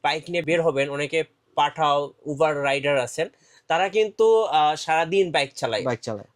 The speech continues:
Speaker 1: আহ, শীতের সময় কিন্তু এরকম একটা যদি, আহ, বিশেষ করে চায়না ভাইরাল এই, আহ, টুপিটা থাকে, তাহলে কিন্তু শীত পালাবে। এটা নিয়ে যদি কেউ বিজনেস করতে চায়,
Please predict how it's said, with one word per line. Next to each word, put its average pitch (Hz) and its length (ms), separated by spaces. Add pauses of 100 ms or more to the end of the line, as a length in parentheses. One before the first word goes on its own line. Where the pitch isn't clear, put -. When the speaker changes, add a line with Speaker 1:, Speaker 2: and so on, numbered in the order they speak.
Speaker 1:
আহ, 131 220
শীতের 196 340
সময় 196 280
কিন্তু 196 220
এরকম 190 280
একটা 196 280
যদি, 190 380 (420)
আহ, 131 480
বিশেষ 165 260
করে 185 380 (380)
চায়না 160 380
ভাইরাল 151 420
এই, 170 380
আহ, 127 200 (260)
টুপিটা 175 300
থাকে, 151 360
তাহলে 160 300
কিন্তু 170 220
শীত 180 240 (100)
পালাবে। 135 440
এটা 170 240
নিয়ে 202 120
যদি 202 180
কেউ 208 140
বিজনেস 185 380
করতে 185 260
চায়, 123 260